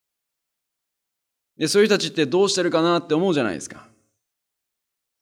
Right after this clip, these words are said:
最近も大きな地震がありましたけど、その時に、ああ、あの人どうしてるかなって、その地域に住んでるなって、お-、思い出しますよ。大丈夫かなって。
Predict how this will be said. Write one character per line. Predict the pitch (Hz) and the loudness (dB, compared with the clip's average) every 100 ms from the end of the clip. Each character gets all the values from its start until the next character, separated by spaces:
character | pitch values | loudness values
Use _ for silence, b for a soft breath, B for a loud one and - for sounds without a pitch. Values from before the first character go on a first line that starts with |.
| _ | _
最 | - 139 | -4 -2
近 | 135 | 0
も | 135 143 | 0 0
大 | |
き | 135 | 0
な | 127 | -2
地 | 113 113 | -4 -4
震 | 120 | -2
が | 123 | 0
あ | 123 | 0
り | 127 | 0
ま | 123 | -2
し | 120 | -4
た | |
け | 92 | -8
ど、 | 85 78 | -8 -10
そ | - 120 | -10 -6
の | |
時 | 127 117 | -4 -2
に、 | |
あ | 110 | 0
あ、 | 113 107 | 0 0
あ | |
の | 123 | -2
人 | 120 120 | -4 -6
ど | 110 139 | -2 -4
う | |
し | 143 | -4
て | 131 | -6
る | |
か | 113 | -6
な | 113 123 | -4 -4
っ | 123 | -4
て、 | 110 | -6
そ | 110 123 | -6 -6
の | 123 | -6
地 | 135 | -6
域 | 131 | -6
に | 120 | -6
住 | 110 147 | -6 -4
ん | |
で | 143 | -4
る | 127 | -2
な | 127 131 | -2 -4
っ | |
て、 | - B B | -8 B B
お-、 | - - _ _ | -20 -20 _ _
思 | 151 190 | -2 2
い | |
出 | 185 | 2
し | 185 | 2
ま | 170 | -2
す | 135 | -6
よ。 | 78 - _ _ _ _ _ _ _ _ _ - | -10 -14 _ _ _ _ _ _ _ _ _ -4
大 | 123 135 | -2 -2
丈 | 135 | -2
夫 | |
か | 113 | -6
な | 90 71 | -10 -14
っ | |
て。 | - | -20